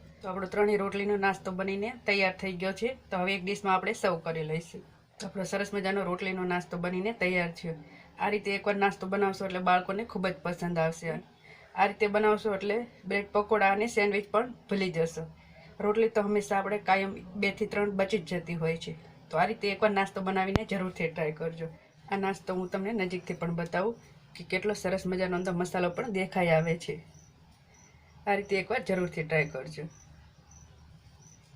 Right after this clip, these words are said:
અને તમને મારી રેસીપી પસંદ આવી હોય તો તમારા ફ્રેન્ડ્સ અને ફેમિલીમાં શેર કરવાનું ભૂલતા નહીં.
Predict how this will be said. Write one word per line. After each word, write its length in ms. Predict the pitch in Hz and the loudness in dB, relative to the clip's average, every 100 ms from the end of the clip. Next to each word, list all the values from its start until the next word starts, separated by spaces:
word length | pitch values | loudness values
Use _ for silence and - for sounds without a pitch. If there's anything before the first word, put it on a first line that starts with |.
| - - - - - - - - - - | -20 -20 -20 -20 -20 -20 -20 -20 -20 -10
અને 180 | 180 185 | -4 -4
તમને 240 | 175 214 214 | 0 2 4
મારી 180 | 208 208 208 | 2 2 0
રેસીપી 340 | 208 196 208 | -2 -6 -4
પસંદ 300 | 208 202 196 | -4 -4 -2
આવી 180 | 202 196 196 | 0 -2 -4
હોય 100 | 180 | -6
તો 60 | - | -4
તમારા 300 | 185 180 180 | -2 -2 0
ફ્રેન્ડ્સ 280 | 202 202 196 | -2 0 -2
અને 100 | 190 196 | -4 -4
ફેમિલીમાં 480 | 196 190 202 226 226 | -2 -2 -2 -2 2
શેર 140 | 220 190 | 2 2
કરવાનું 360 | 185 175 170 160 | -2 -2 -4 -4
ભૂલતા 300 | 170 165 165 | -6 -4 -4
નહીં. 160 | 170 | -4